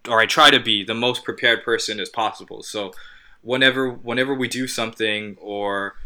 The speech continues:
whenever we go somewhere, we book something, or we're about to do a deal, or whatever the case may be, I'm, I'm big on research, and I'm big on book work, and I'm big on just learning from other mistakes to avoid us doing those. So, uh, with,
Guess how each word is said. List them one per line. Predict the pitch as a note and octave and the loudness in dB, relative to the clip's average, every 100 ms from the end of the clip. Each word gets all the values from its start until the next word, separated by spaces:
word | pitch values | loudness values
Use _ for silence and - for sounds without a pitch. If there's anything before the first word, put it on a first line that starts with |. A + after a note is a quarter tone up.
| - - | -8 -6
whenever | A2 B2 B2+ | 0 0 0
we | B2 A#2 | -2 -2
go | A#2 A#2+ | -2 -2
somewhere, | A#2 A2 G#2 G#2 | -2 -6 -4 -2
we | G#2 | -4
book | G2 B2 | -6 -8
something, | - A2 G#2+ G#2 G2+ G2+ G2+ | -6 -10 -10 -8 -8 -10 -12
or | G2+ G2+ G2+ | -8 -6 -4
we're | G#2 | -4
about | G2+ A2 A2 | -2 -2 -4
to | A2+ | -6
do | A2 A#2 | -8 -6
a | |
deal, | G#2+ A#2 A#2 | -4 -2 0
or | A2 G#2 | 0 -2
whatever | A2 A2 A2 | -2 -2 -2
the | G#2 | -6
case | A2 G#2 | -4 -4
may | G#2+ | -6
be, | G2 A2+ | -4 0
I'm, | A2 A2 | 0 0
I'm | A#2 B2 B2 | -2 -2 2
big | B2 A#2 | 2 4
on | A2 G#2+ G2+ | 0 -2 -4
research, | G#2 - F2 - | -6 -6 -10 -10
and | G#2+ | -8
I'm | G#2 | -6
big | A2 A2+ | -2 -2
on | A2 G2+ | -2 -4
book | G2+ F#2 | -8 -8
work, | F#2+ F2+ - | -10 -10 -10
and | G2+ | -8
I'm | G2+ | -6
big | G#2+ A2 | -4 -4
on | A2+ G#2+ G#2 _ _ _ _ _ | -4 -6 -10 _ _ _ _ _
just | - A#2 - - | 0 0 0 -6
learning | A#2+ B2 B2+ B2+ | -4 -2 -2 -4
from | - A#2 A2+ A#2+ | -2 -2 -2 -2
other | A#2+ A#2+ | -2 0
mistakes | A#2 - A#2 A#2 - | -2 2 2 2 -2
to | A#2 | -4
avoid | G#2+ G#2+ A2 A2+ G#2+ | -4 -2 0 0 0
us | A2+ G#2+ - | -4 -6 -10
doing | G#2+ G#2+ G2 | -10 -10 -8
those. | F2+ F2 | -10 -10
So, | - G#2+ G#2 - - _ - - - | -8 -6 -6 -10 -20 _ -20 -18 -4
uh, | A2+ A2+ G#2+ - | 2 2 2 -4
with, | B2 | -6